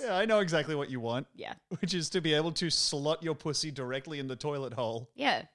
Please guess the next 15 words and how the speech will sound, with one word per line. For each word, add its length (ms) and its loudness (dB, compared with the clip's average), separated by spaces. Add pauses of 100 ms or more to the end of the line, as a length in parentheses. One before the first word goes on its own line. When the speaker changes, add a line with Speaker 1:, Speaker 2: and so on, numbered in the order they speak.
(680)
Speaker 2:
No 80 -4
spill. 440 4
Speaker 1:
<laughs> 220 -10
No 140 -2
spill. 500 -6 (440)
Finally. 540 2 (760)
Man, 280 4
you 180 4
Speaker 2:
But 60 10
Speaker 1:
would 80 6
Speaker 2:
no 140 8
one, 140 6
no 120 6
one 100 4
will 60 4